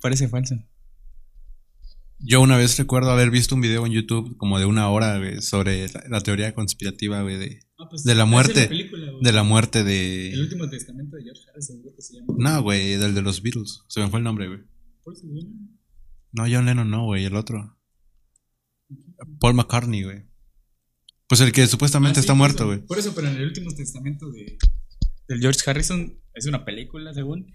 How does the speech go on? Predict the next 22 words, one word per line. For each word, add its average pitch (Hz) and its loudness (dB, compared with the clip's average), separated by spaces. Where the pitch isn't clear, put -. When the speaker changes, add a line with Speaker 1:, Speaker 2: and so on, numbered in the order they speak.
Speaker 1:
que 135 4
es 139 2
como 135 2
una 131 0
carta 120 -2
que 113 -6
dejó 113 -4
y 110 -4
cintas 110 -4
y 117 -14
todo 117 -14
eso, 131 -10
donde 135 4
según 139 4
prueban 165 4
eso 156 2
de 117 -2
que 120 -6
el 110 -4
Paul 127 -4
McCartney 120 -2
estaba, 117 -6